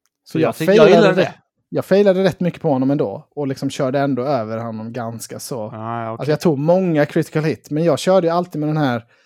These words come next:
Speaker 2: alltså, den earthbellen som skyddade mig mot critical hit, så det gjorde ju aldrig någonting för mig. Jag blev aldrig
Speaker 1: Nej.
Speaker 2: derankad eller något sånt där. Så det
Speaker 1: Jag
Speaker 2: spelar liksom
Speaker 1: fattar.
Speaker 2: ingen ro-, jag tappar ju lite liv, men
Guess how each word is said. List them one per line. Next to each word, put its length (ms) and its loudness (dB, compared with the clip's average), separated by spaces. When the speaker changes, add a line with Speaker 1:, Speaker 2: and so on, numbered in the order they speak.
Speaker 2:
alltså, 180 -6
den 360 2
earthbellen 760 0
som 120 -8
skyddade 440 -2
mig 100 -2
mot 140 -2
critical 300 -6
hit, 220 -6
så 80 -8
det 80 -6
gjorde 420 -2
ju 60 2
aldrig 140 0
någonting 260 -2
för 80 -8
mig. 160 -4
Jag 160 -4
blev 200 -4
aldrig 320 -2
Speaker 1:
Nej. 100 2
Speaker 2:
derankad 400 0
eller 100 -4
något 120 -4
sånt 120 -6
där. 180 -4
Så 120 -8
det 40 2
Speaker 1:
Jag 80 0
Speaker 2:
spelar 240 -4
liksom 160 -8
Speaker 1:
fattar. 60 -2
Speaker 2:
ingen 140 4
ro-, 180 -2
jag 160 0
tappar 260 -2
ju 60 -10
lite 180 -8
liv, 340 -2
men 240 -4